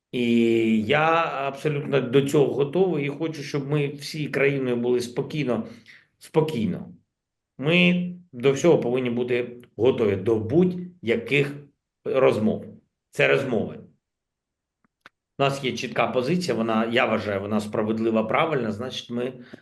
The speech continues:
маємо рацію на, е, на те, щоб мати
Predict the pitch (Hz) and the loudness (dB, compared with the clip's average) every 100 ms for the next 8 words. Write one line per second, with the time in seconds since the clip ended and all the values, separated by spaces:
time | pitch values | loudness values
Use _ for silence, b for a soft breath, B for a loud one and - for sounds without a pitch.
0 | - 117 113 107 110 107 104 98 98 101 | -6 -2 2 4 4 2 -2 -8 -8 -8
1 | 104 - _ _ _ _ _ _ 117 117 | -10 -16 _ _ _ _ _ _ -6 -4
2 | 117 113 107 107 117 117 - 107 107 107 | -4 -2 0 0 0 -2 -2 -2 0 0
3 | 104 104 107 110 110 113 107 | -2 -2 0 0 0 0 0